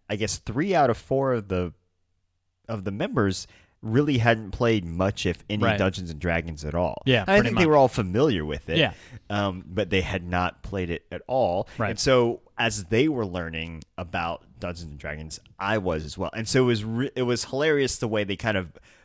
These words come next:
Speaker 1: fumbled through, I'd say,
Speaker 2: Right.
Speaker 1: probably the first s-,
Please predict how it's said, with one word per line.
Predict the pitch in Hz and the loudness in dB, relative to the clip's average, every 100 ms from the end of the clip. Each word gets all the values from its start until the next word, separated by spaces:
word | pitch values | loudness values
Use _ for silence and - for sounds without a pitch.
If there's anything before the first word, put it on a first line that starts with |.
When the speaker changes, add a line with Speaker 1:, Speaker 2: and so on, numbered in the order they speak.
| _ | _
Speaker 1:
fumbled | - 135 131 113 107 85 | 0 2 2 0 -2 -4
through, | - 113 120 110 90 82 - | -2 2 4 4 2 -2 -6
I'd | - 107 | -2 -2
say, | - 87 | -2 0
Speaker 2:
Right. | 110 | 2
Speaker 1:
probably | 98 95 | 2 0
the | 90 | -2
first | - 98 85 - | -4 -4 -4 -8
s-, | - - - - - - - - | -4 -2 2 2 2 -2 -4 -6